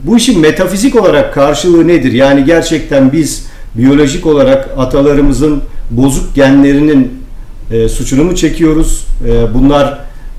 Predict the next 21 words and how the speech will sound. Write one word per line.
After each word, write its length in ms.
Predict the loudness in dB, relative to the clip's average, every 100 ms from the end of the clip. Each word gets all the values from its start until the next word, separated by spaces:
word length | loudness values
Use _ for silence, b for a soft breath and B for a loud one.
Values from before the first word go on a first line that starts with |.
| -14 -14 -14 -12 -4
X, 300 | -4 -2 0
Y, 200 | 2 2
Z 220 | 2 -2
kişilerde 500 | -4 0 2 4 2
şans 400 | 0 0 0 0
eseri 280 | -2 0 0
mi 160 | 0 0
türüyor? 460 | 0 2 2 2
Ne 40 | 0
oluyor? 400 | 0 2 2 2
Yani 440 | 2 4 2 0 -6 -6
bunun, 320 | -2 0 0 -4 B B -4
e, 80 |
mutlaka 560 | -2 -2 0 -2 0 0
bir 60 | 0
metafizik 720 | 0 -2 -4 -6 -8 -10 -12 -10 -2
boyut 280 | 0 2 0
olarak 340 | 0 0 0
aydınlatılması 720 | -2 0 0 -2 -2 -4 -4
gerektiğini 480 | -4 -2 -4 -6 -8
düşünüyoruz. 560 | -8 -8 -8 -10 -12